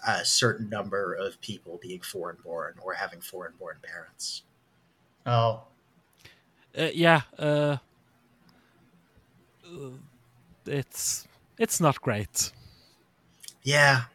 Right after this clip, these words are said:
Speaker 1: Yeah, I'll, are there any, like, charities or something that help, like, refugees in Denmark that I can post?
Speaker 3: Uh, I don't know. You'd probably have to ask a Dane.
Speaker 1: Okay, I will, I'll try to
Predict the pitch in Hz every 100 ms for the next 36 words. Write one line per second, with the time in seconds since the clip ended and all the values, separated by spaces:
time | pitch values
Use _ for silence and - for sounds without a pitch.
0 | _ _ _ _ _ _ _ _ _ _
1 | _ _ _ - 113 101 113 117 117 113
2 | - _ _ _ - 135 156 170 156 139
3 | 123 - 113 110 113 127 123 127 123 123
4 | 123 120 104 - - 104 92 _ - 104
5 | - - 95 - 107 104 104 104 101 95
6 | 104 107 - - 104 - 107 113 117 -
7 | - - _ _ _ _ _ 131 127 131
8 | 127 120 117 107 101 _ _ - - _
9 | - 151 143 135 127 123 117 113 - 139
10 | 127 113 - 147 123 127 120 120 - 117
11 | - 127 113 117 113 113 - _ _ _
12 | _ _ _ _ 107 104 90 - - 101
13 | 87 104 95 - - 95 90